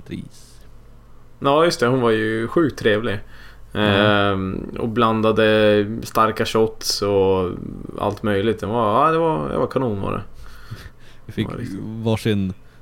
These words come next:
Speaker 1: tequila shot som var så här tre klunkars shot.
Speaker 2: Ja, det var,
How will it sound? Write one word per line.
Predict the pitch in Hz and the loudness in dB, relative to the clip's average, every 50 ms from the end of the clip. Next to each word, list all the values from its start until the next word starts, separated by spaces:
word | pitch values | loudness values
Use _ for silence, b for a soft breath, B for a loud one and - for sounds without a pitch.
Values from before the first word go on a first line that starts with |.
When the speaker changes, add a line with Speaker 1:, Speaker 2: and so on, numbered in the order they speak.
| b - | b -10
Speaker 1:
tequila | - - - - 113 110 110 101 | -10 -8 -2 -2 0 0 0 0
shot | - 113 92 - - | 0 0 -2 -2 -6
som | - 95 92 | -6 -4 -2
var | 90 92 92 | -2 -2 -2
så | - - | -2 -4
här | 87 87 87 - - - - - | -6 -6 -6 -10 -18 -18 -12 -6
tre | 98 87 87 | -4 -4 -4
klunkars | - - - - 101 87 90 90 - 90 85 - - - - | -6 -8 -12 -6 -6 -6 -6 -4 -6 -8 -8 -8 -10 -18 -16
shot. | - - - - - - - - B B B B B | -12 -10 -10 -12 -12 -16 -20 -20 B B B B B
Speaker 2:
Ja, | - 110 110 117 | 2 4 4 4
det | 110 104 | 4 2
var, | 107 101 104 98 92 90 90 | 2 2 4 4 2 2 0